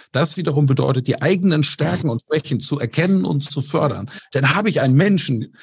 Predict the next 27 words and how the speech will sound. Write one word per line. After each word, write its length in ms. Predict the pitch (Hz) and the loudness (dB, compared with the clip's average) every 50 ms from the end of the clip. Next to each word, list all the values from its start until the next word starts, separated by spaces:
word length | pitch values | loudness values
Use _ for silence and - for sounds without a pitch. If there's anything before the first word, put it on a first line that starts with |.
| - _ - | -16 _ -4
der 120 | 247 - | -2 0
in 100 | 151 147 | 2 2
seiner 360 | 117 110 - 95 95 92 85 | 0 0 0 -2 -2 0 2
Mitte 260 | 87 175 247 - 233 165 | 2 2 4 4 2 0
steht, 480 | - - - - - - - - - | 0 0 -4 -6 -8 -8 -10 -6 -4
der 120 | 131 127 135 | 0 4 4
mit 160 | 170 180 - | 4 2 2
sich 200 | - 156 143 147 | -2 -4 -2 0
selbst 380 | 143 156 175 175 175 - - | 0 2 2 0 -2 -4 -6
klarkommt, 640 | - 190 175 170 - 156 - - - 98 101 - - _ - | -2 -2 -2 0 -2 -6 -8 -6 -6 -6 -6 -8 -12 _ -4
der 180 | - 208 202 160 | 0 0 2 2
sich 240 | 135 127 120 - - | 0 0 -4 -4 -2
selbst 460 | 127 123 131 131 135 - - - - - | 0 0 0 0 0 -2 -8 -10 -12 -10
mag. 460 | - 92 85 98 107 95 85 - - - _ - _ _ _ _ _ _ _ _ | -6 -2 -2 0 0 -2 -4 -8 -14 -20 _ -20 _ _ _ _ _ _ _ _
Und 380 | - 139 131 117 110 - - - | 0 0 0 0 -2 -8 -2 0
diesen 220 | 208 190 147 131 | 2 2 4 4
Menschen 340 | 127 120 117 117 120 - 139 | 4 2 2 0 -2 -2 0
kannst 160 | 139 139 143 | 0 0 0
du 40 | 147 | 0
auch 80 | 139 147 | -2 -2
zum 160 | - - 143 | -4 -4 -6
Kunden 220 | 139 - 147 143 139 | -4 -4 -4 -4 -4
schicken, 340 | - - - - - 90 90 | -6 -6 -8 -8 -6 -4 -4
mit 140 | 104 101 | -2 -2
egal 260 | - - 120 117 117 117 | -2 0 0 0 2 2
welchem 220 | 110 110 - 135 | 2 0 0 -2
Produkt. 520 | - - - 147 170 180 - - - - | -2 0 2 2 2 2 2 0 -8 -14